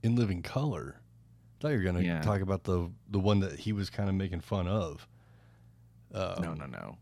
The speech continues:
Speaker 2: There was a clown in Living Color that
Speaker 1: he
Speaker 2: had
Speaker 1: was
Speaker 2: the
Speaker 1: Homie the Clown was his name.
Speaker 2: Homie the Clown. Yes, thank you. That's it.
Speaker 1: But
Speaker 2: Homie
Speaker 1: he
Speaker 2: the
Speaker 1: had,
Speaker 2: Clown.
Speaker 1: like,
Speaker 2: Sorry,
Speaker 1: a,
Speaker 2: that was a
Speaker 1: he had a slight resemblance to Bozo the Clown,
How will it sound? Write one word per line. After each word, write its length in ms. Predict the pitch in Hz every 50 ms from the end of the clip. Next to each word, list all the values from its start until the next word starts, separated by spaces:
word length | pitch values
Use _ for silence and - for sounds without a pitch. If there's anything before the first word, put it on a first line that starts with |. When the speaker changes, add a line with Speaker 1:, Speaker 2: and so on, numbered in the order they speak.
| - -
Speaker 2:
There 100 | - 101
was 120 | 98 90 104
a 20 |
clown 300 | - - 117 120 127 120
in 60 | 104
Living 180 | 98 92 98 -
Color 420 | - 95 87 87 87 82 80 78 - - - - - - - -
that 240 | 92 90 85 80 - -
Speaker 1:
he 40 | - 87
Speaker 2:
had 180 | - 87 82
Speaker 1:
was 180 | 82 110 95 98
Speaker 2:
the 260 | 69 69 78 80 76 71 -
Speaker 1:
Homie 400 | - - 135 139 143 135 113 98
the 100 | 90 95
Clown 440 | 90 - 101 92 82 73 87 95 95 - - -
was 140 | 104 98 90
his 160 | 87 85 82
name. 320 | 92 87 - - - - - - - -
Speaker 2:
Homie 220 | 349 339 339 302
the 80 | 196 175
Clown. 420 | - - 113 92 82 78 80 92 - -
Yes, 200 | 117 98 90 -
thank 160 | - 92 -
you. 200 | - 69 67 82 -
That's 180 | - - - -
it. 120 | 76 71
Speaker 1:
But 140 | - 123 120
Speaker 2:
Homie 20 |
Speaker 1:
he 60 | 120 113
Speaker 2:
the 20 | 110 120
Speaker 1:
had, 60 | 120 123
Speaker 2:
Clown. 120 | 120 120
Speaker 1:
like, 200 | 120 113 104 -
Speaker 2:
Sorry, 200 | 107 101 101 98
Speaker 1:
a, 40 | 98
Speaker 2:
that 100 | 101 113
was 140 | 120 104 104
a 100 | 107 - - - - - - - -
Speaker 1:
he 60 | -
had 80 | 160 151
a 80 | 131 113
slight 400 | - - - 139 139 143 - -
resemblance 600 | 123 120 104 98 113 113 107 104 101 95 - -
to 100 | - 98
Bozo 720 | 95 85 92 101 110 110 101 90 85 80 76 73 76 - - - - - -
the 100 | - 98
Clown, 420 | - - 87 76 80 - - -